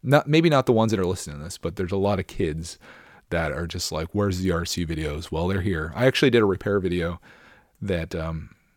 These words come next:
Clark messed up my Wendigo, my Red Cat Wendigo, and I did a repair video on that. It didn't go off very well, but people still watched it and hopefully enjoyed it, and I showed somebody maybe in the future, just like me, that goes for tutorials, how do you fix this thing that goes wrong? So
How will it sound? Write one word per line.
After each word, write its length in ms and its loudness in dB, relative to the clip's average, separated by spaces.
Clark 300 2
messed 320 0
up 100 2
my 420 -4
Wendigo, 680 0
my 60 -6
Red 200 -2
Cat 180 -2
Wendigo, 420 0
and 140 -2
I 100 -2
did 140 -2
a 40 2
repair 300 -2
video 240 -4
on 120 -4
that. 200 -4
It 80 2
didn't 180 4
go 180 10
off 260 8
very 260 10
well, 260 8
but 140 2
people 240 0
still 240 4
watched 320 2
it 60 4
and 100 0
hopefully 320 0
enjoyed 320 0
it, 60 2
and 100 -4
I 80 -4
showed 360 2
somebody 400 4
maybe 240 2
in 80 0
the 60 -2
future, 520 0
just 200 -2
like 120 2
me, 180 4
that 100 -2
goes 220 2
for 100 -6
tutorials, 580 0
how 100 2
do 80 2
you 80 4
fix 300 0
this 180 0
thing 140 -2
that 80 -2
goes 260 0
wrong? 280 -4
So 280 -8